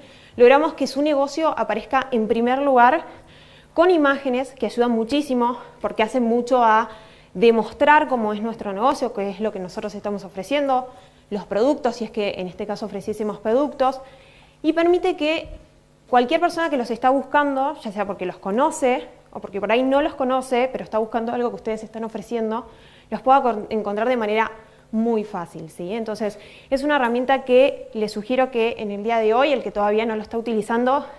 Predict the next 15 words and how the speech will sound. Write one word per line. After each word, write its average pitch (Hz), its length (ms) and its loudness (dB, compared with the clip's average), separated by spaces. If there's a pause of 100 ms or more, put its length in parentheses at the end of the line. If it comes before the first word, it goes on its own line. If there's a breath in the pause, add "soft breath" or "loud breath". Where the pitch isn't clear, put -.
que 202 140 0
lo 196 80 -2
empiece 240 320 2
a 311 40 4
utilizar, 220 540 0 (420 loud breath)
porque 220 200 -4
es 240 80 -4
súper 294 320 0
útil 311 340 -2 (220 loud breath)
y 220 80 -6
les 220 100 0
va 233 60 0
a 240 40 2
ayudar 269 280 2
muchísimo 262 600 -4